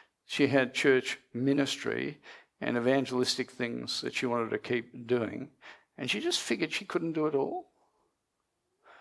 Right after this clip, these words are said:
See, that's working out faithfulness on the ground,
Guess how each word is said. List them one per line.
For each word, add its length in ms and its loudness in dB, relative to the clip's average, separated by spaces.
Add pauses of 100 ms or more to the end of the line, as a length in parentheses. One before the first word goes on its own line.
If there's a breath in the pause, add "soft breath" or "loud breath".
(560 soft breath)
See, 140 2
that's 380 0
working 540 2
out 280 4 (880 soft breath)
faithfulness 1120 2 (220)
on 200 0
the 100 -2
ground, 760 0